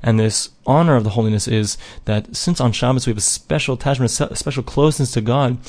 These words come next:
so we need to honor the fact that God gave us this incredible gift.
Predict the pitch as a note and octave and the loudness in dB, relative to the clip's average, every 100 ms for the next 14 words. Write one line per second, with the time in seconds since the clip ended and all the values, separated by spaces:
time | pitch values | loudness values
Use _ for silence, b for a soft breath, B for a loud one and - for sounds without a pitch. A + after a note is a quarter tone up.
0 | B B - C3 D#3 - - C#3 D#3 D3+ | B B -2 -2 0 -4 -2 2 4 4
1 | A#2+ G#2+ A#2+ A2+ G2+ B2+ B2 B2 A#2 A2 | 2 0 -4 -6 -2 0 2 2 2 -2
2 | - - B B - A2 G#2+ - A#2 G2+ | -4 -10 B B -4 -2 -2 -2 -2 -2
3 | F#2 F#2+ F2+ - | -6 -6 -8 -8